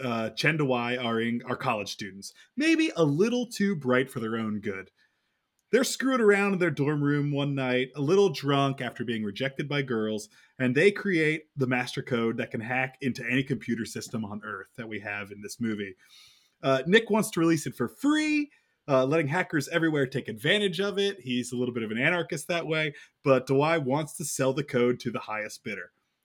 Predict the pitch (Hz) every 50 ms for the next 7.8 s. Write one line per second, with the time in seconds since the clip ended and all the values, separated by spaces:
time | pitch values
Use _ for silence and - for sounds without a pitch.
0 | _ _ _ _ _ - 170 156 - 190 175 170 160 - - 147 135 123 123 127
1 | 139 160 185 180 - - 185 156 135 - - 160 151 147 139 135 127 131 131 131
2 | 127 135 131 - - 120 110 - - 156 147 131 - - - 131 120 113 107 120
3 | 117 - - 120 - 123 117 110 117 - - 107 95 - 135 135 131 123 120 120
4 | 110 - - _ - _ _ _ _ _ - 120 113 113 117 107 - 131 123 123
5 | 151 147 143 143 - 139 135 135 - 117 117 127 123 113 107 - - 151 147 139
6 | 139 135 135 135 131 - - - 113 107 107 104 - - 160 139 123 110 107 113
7 | 123 - - 117 101 - 113 - _ 120 113 104 98 95 -